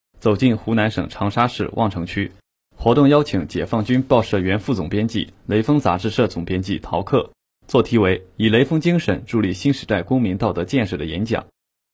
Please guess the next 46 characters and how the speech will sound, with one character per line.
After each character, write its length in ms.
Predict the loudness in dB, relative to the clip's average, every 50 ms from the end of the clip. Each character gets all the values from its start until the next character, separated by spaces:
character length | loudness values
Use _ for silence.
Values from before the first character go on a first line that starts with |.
| _ _
并 160 | 2 2 4
就 120 | 6 4 4
相 180 | 4 2 2
关 160 | 2 2 2
问 140 | 2 2 0
题 280 | 0 -2 -4 -4 -4 -4
与 120 | -6 -8 -4
观 240 | 0 2 2 2
众 200 | 2 0 -4 -4 -6
及 160 | -6 -4 0
网 240 | 0 2 2 2 0
友 180 | 0 -2 -4 -8 -6
展 200 | -4 -4 -4 -2
开 140 | -2 -4
互 160 | -4 -2 -4 -2
动 160 | -2 -2 -2
交 160 | -2 -4 -4
流。 180 | -4 -6 -8 -10 _ _ _ _ _ _ _ _ _ _ _ _
在 180 | 2 2 2 2
新 180 | 4 2 0
时 120 | 0 0 -4
代， 200 | -6 -6 -6 -8 _ _ _ _ _
公 180 | -2 0 2
民 180 | 4 2 2 2
加 140 | 2 0 0
强 180 | 0 -2 0
道 140 | 2 2 2
德 100 | 2 0
建 220 | -2 0 -2 -2 -2
设 200 | -4 -6 -8 -10 -14
是 200 | -8 -4 -2 -2
一 40 | 0
项 180 | 0 -2 -2
长 240 | -2 -4 -6 -6 -6
期 160 | -6 -6 -4
而 120 | -4 -4 -4
紧 180 | -4 -8 -10 -10
迫、 300 | -2 0 0 0 0 -8 _ _ _ _
艰 220 | -4 -2 0 0 2
巨 140 | 2 0 2
而 160 | 2 0 -2
复 180 | -2 -4 -4
杂 100 | -4 -2
的 120 | -2 -2 0
任 200 | 0 0 0 0
务。 180 | -2 -4 -8